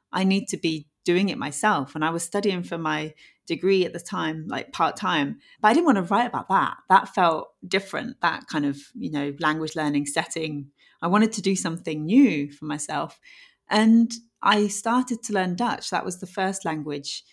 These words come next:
that I did completely on my own without any sort of academic input.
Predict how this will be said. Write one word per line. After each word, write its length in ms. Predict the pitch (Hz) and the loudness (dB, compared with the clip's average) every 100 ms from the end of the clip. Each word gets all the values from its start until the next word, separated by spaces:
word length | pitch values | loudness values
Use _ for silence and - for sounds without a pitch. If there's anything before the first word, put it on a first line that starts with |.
| _ - | _ -4
that 100 | - | -2
I 60 | |
did 200 | 160 165 | -2 -4
completely 680 | - 175 - 233 233 226 185 | -6 -10 -2 2 2 2 -2
on 120 | 165 | -2
my 220 | 156 151 | -4 -2
own 120 | 147 | -4
without 300 | 151 160 160 - | -2 -2 -4 -4
any 340 | 170 175 165 | -6 -4 -6
sort 280 | 156 - 156 | -10 -10 -10
of 80 | - | -8
academic 720 | - - 175 160 147 143 - _ _ _ - | -8 -8 -12 -6 -6 -6 -14 _ _ _ 0
input. 480 | 214 220 - 135 | 4 4 2 -10